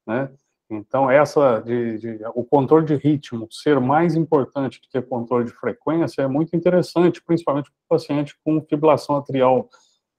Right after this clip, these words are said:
de início mais recente, né? Eu acho que essa é uma mudança muito importante mesmo, que direciona bastante o tratamento para esses pacientes, né? E que muda.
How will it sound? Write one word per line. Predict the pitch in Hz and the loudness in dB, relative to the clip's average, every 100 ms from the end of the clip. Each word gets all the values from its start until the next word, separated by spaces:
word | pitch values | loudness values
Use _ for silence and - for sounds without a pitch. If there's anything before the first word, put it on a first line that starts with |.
| _ | _
de | 131 | -2
início | 123 120 117 | 0 0 -2
mais | 123 120 - | -2 -2 -4
recente, | 139 135 113 98 - - | -6 -6 -10 -12 -8 -6
né? | 151 156 _ _ _ _ _ _ | -6 -8 _ _ _ _ _ _
Eu | - | -4
acho | 107 - | -4 -2
que | 131 113 - _ _ _ - | -2 -2 -2 _ _ _ -8
essa | 113 - | -4 0
é | |
uma | 131 | 2
mudança | 139 120 135 160 175 165 | 4 6 8 8 8 4
muito | 143 143 143 | 0 0 -2
importante | 131 131 123 131 127 127 | -2 -4 -2 -6 -6 -4
mesmo, | 120 139 151 151 | -2 0 -2 -6
que | 156 | 2
direciona | 165 180 151 - 180 202 | 4 6 4 4 4 4
bastante | 180 165 - 160 147 139 | 4 2 0 -4 -6 -6
o | |
tratamento | 139 135 139 127 123 120 - | -2 -2 0 0 -2 -4 -6
para | 131 120 | -6 -6
esses | - - | -6 -10
pacientes, | 123 - 117 104 98 - - | -10 -8 -8 -10 -14 -12 -4
né? | 147 131 | -2 -2
E | 117 113 | -4 -6
que | - | -4
muda. | 139 135 147 123 110 | 2 4 6 4 0